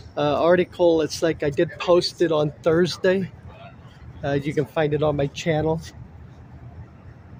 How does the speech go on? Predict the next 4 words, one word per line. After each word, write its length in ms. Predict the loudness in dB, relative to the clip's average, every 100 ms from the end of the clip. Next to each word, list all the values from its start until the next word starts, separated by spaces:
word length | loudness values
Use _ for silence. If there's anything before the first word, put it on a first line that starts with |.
| -20 -20 -20 -20 -20 -20 -20 -20 -20 -20 -20 -20 -20 -20 -20 -20 -20 -20 -20 -20 -20 -20 -12 -4
And, 360 | -2 -2 0
uh, 320 | 0 0 -2 -4 -10 -20 -20 -20 -20 -20 -20 -20 -20 -20 -20 -20 -20 -20 -20 -20 -20 -20 -4
but, 280 | -4 -4 -2
uh, 180 | 0 0